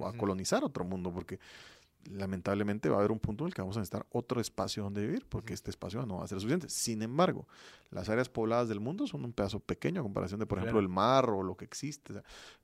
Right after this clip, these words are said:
Speaker 1: hay que buscar formas eficientes de vivir, pienso yo. Y,
Speaker 2: Sí.
Speaker 1: y hay formas más eficientes de vivir. Ya existen. Lo que pasa es que hay que implementarlas en todas partes. Y hay intereses de por medio donde no siempre es la mejor manera de hacerlo, pero, pero existe.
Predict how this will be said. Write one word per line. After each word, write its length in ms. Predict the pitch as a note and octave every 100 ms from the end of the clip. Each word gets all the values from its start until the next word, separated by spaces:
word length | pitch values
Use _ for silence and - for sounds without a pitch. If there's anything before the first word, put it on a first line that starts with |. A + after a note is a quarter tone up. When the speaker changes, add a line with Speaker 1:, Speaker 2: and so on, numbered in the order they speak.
| _ -
Speaker 1:
hay 100 | -
que 100 | D#4+
buscar 300 | C#4+ G3 F3+
formas 320 | G3+ G#3+ -
eficientes 560 | B2 - D3 G#3 B3
de 100 | E3
vivir, 320 | F#3+ G2+ C#3+ -
pienso 260 | A3+ -
yo. 200 | A#3+ D4 _ _ _ _ _ _ -
Y, 100 | D3
Speaker 2:
Sí. 40 |
Speaker 1:
y 160 | D3 C3
hay 140 | F#3+
formas 360 | - A2 F#2 F#2
más 160 | F2+ F2
eficientes 480 | - F#2 F2 F2+ F2+
de 80 |
vivir. 260 | E2+ - B2+
Ya 80 | C3+
existen. 520 | - - B3+ - -
Lo 100 | G2
que 80 | G2+
pasa 120 | D#3
es 60 | E3+
que 60 | C#4
hay 60 |
que 80 | F#3+
implementarlas 500 | D#3 B2 G#2 A2+ G#2+
en 80 | G2
todas 200 | G#2 -
partes. 340 | E3 E3 D#3+ - - - -
Y 80 | F#3+
hay 180 | E3+ D#3
intereses 440 | B2+ A#2 A2 B2+
de 80 | A#2+
por 180 | G#2+ G2
medio 220 | G#2+ C3
donde 280 | G2 F#2+ G2
no 180 | G#2 A2+
siempre 380 | A2+ G#2+ G#2+
es 120 | G#2 G#2+
la 80 |
mejor 220 | G2 G2 G#2
manera 280 | G#2 A2
de 60 | G2+
hacerlo, 300 | F#2+ G#3 F#3+
pero, 280 | - F2+ -
pero 140 | -
existe. 400 | E2+ - - -